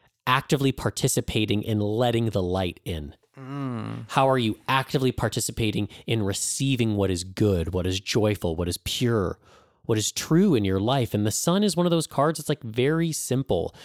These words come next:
Speaker 1: It's not complex. It's not intellectual. It's a child on a horse in the sun.
Speaker 2: Just joy.
Speaker 1: Just joy, you know? So how are you fighting for joy? I'll be honest, just, like, personally, like,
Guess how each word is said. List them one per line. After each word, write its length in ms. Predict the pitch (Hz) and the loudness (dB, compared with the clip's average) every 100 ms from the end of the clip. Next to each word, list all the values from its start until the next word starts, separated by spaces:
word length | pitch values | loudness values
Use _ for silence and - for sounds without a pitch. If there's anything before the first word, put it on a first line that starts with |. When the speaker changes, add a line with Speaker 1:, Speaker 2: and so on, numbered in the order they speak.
| - | -10
Speaker 1:
It's 180 | 113 - | -8 -2
not 200 | 113 107 | -2 0
complex. 480 | 135 127 117 107 - | -2 0 0 0 -2
It's 100 | - | -6
not 100 | 92 | -4
intellectual. 520 | 104 113 98 - 104 - | -4 -2 -2 -2 -2 -2
It's 200 | 107 92 | -4 -6
a 60 | |
child 680 | - - 131 135 135 139 135 - _ _ _ _ _ _ | -6 -2 0 2 2 0 -2 -12 _ _ _ _ _ _
on 180 | 113 101 | -6 -4
a 100 | 80 | -4
horse 800 | 69 - 110 110 107 - - - - - - - - - - _ _ _ | -6 -4 0 0 0 -2 -6 -8 -12 -20 -20 -18 -18 -20 -20 _ _ _
in 220 | 117 110 | -2 -2
the 60 | 98 | -2
sun. 360 | - - 69 71 | -4 -6 -10 -12
Speaker 2:
Just 320 | - 339 285 - | -6 -4 -4 -4
joy. 520 | 190 190 190 95 - | -6 -4 -6 -8 -4
Speaker 1:
Just 260 | - 311 - | 0 0 2
joy, 380 | 143 143 107 - _ _ _ | 2 4 2 -2 _ _ _
you 140 | 135 127 | 0 2
know? 320 | 131 143 147 _ _ _ _ _ _ _ _ _ _ _ _ | 2 2 -4 _ _ _ _ _ _ _ _ _ _ _ _
So 320 | - 139 127 - | 2 4 4 0
how 360 | - 147 147 | 0 2 4
are 120 | 147 | 4
you 600 | 143 131 127 123 123 120 - | 2 2 2 4 2 0 -6
fighting 500 | - - 156 185 104 | -4 2 2 2 0
for 160 | - 107 | 0 0
joy? 440 | 101 110 90 - _ _ _ _ _ _ - - - | 2 2 0 -6 _ _ _ _ _ _ -20 -2 4
I'll 100 | 165 | 6
be 140 | 165 | 6
honest, 380 | 131 104 95 - | 4 2 -2 -6
just, 220 | 110 110 | -4 0
like, 140 | 104 - | -2 0
personally, 480 | 117 113 - 139 131 | -2 -2 0 0 2
like, 260 | 95 - | 0 -2